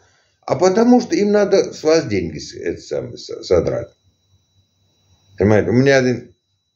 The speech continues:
подписчик был в Анталии, э, <clears throat> года два назад, наверное. Он мне, короче, по мессенджеру выходит, м, это самое.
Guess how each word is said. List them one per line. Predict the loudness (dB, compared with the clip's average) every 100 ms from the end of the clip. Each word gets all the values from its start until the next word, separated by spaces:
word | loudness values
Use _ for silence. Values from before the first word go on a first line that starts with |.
| _ _ _ _ _ _ _ _ _ _ _ _ -20 _ -16 -16 -18 -2
подписчик | -2 2 0 0 -2
был | -2 0
в | -2
Анталии, | -2 0 0 0 -6 -10 _ _ _ _ _ _ _
э, | -10 -10 -10 -10
<clears throat> | -8 0
года | 2 4
два | 2 2
назад, | 2 -2 -4 -6
наверное. | -6 -8 -8 -12 -16 -20 _ -20 -20 _
Он | 0 2 4
мне, | 2
короче, | 2 2 2 0 -6
по | -4 -2
мессенджеру | 0 -2 -4 -4 -4 -2 -2 -4
выходит, | -2 0 0 -2 -6 -14
м, | -12 -12 -8
это | -8 -8
самое. | -2 -2 0 -4 -4